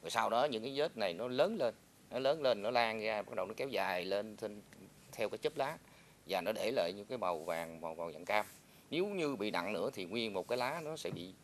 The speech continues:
vàng và cháy. Cho nên á, như tôi đã nói chương trình á, thì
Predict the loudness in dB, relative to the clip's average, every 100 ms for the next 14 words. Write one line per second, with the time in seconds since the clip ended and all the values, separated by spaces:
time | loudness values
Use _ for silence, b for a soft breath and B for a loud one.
0 | -14 -2 0 0 -2 -4 -2 -4 -4 -8
1 | -20 -20 -12 0 4 6 6 0 0 0
2 | 0 0 -2 0 0 0 0 0 -2 -4
3 | 0 0 0 -2 -2